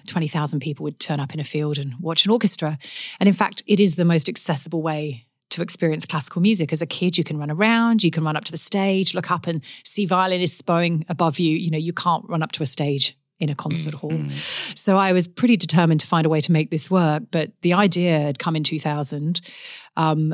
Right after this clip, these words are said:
Speaker 1: I didn't even start trying to even work out how to do this until two thousand and nine. Got very clear instructions that it was already challenging enough to fund one orchestra, so
Speaker 2: Oh.
Speaker 1: no hope to fund another.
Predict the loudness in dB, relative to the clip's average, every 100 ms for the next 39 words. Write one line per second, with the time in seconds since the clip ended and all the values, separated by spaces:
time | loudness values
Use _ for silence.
0 | -2 2 4 4 4 2 4 2 0 0
1 | 0 2 0 0 -2 -2 -2 -2 -2 -2
2 | 0 0 2 2 0 -2 -4 -6 -4 -2
3 | 0 0 -2 -6 -8 -8 _ -2 0 2
4 | 2 2 0 -2 0 0 0 0 -2 0
5 | 0 0 -2 -6 -8 0 0 2 0 0
6 | 0 0 0 -2 -4 -6 -4 -2 -2 -6
7 | -12 _ -6 -2 0 0 2 0 2 -2
8 | -4 -6 -6 0 4 4 4 4 4 4
9 | 2 0 -2 -2 -2 2 4 2 -2